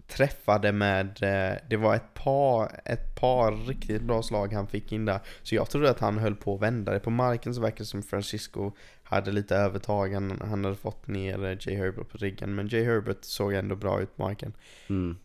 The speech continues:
Speaker 1: Eh, och sen bara från ingenstans så kom Fran-, Francisco. Och alltså det var, jag, det är nog väldigt, väldigt få gånger jag sett en knock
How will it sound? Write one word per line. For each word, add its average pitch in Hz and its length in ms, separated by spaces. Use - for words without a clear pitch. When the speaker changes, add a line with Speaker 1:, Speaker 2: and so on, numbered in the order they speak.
Speaker 1:
Eh, 104 500
och 143 140
sen 107 280
bara 127 160
från 135 180
ingenstans 107 720
så 110 440
kom 107 260
Fran-, 107 320
Francisco. 107 720
Och 120 200
alltså 131 260
det 120 100
var, 101 180
jag, 123 580
det 147 100
är 147 60
nog 151 420
väldigt, 151 400
väldigt 120 640
få 127 380
gånger 107 320
jag 101 120
sett - 420
en 110 260
knock - 320